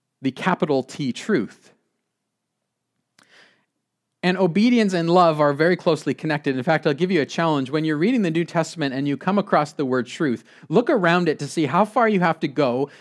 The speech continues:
before you find concepts of obedience or love. I-, it's probably not very far. One, one example is First Corinthians thirteen.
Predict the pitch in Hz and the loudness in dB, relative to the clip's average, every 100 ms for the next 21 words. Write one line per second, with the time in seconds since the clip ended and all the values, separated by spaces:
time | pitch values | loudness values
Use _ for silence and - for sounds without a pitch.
0 | - 160 - 190 196 170 196 180 - 185 | -6 -4 2 2 4 2 2 2 0 0
1 | 185 196 180 170 151 147 147 180 175 120 | 2 0 0 -2 0 -2 0 -2 0 -4
2 | 90 - - _ _ - 139 127 127 87 | -6 -16 -20 _ _ -6 -2 2 0 -2
3 | 82 _ _ _ _ _ _ _ _ _ | -10 _ _ _ _ _ _ _ _ _
4 | - 160 - 165 - - 285 302 220 185 | -10 -8 -4 -4 -4 0 0 2 2 2
5 | 170 170 147 151 139 - 156 123 156 190 | 2 0 0 0 0 2 2 2 0 0
6 | 208 277 190 180 165 160 143 190 170 - | 0 0 0 0 0 -2 -2 -2 -4 -4
7 | 180 160 147 135 - 156 - 226 131 95 | -6 -4 -4 -4 -4 -6 -4 -4 -2 -4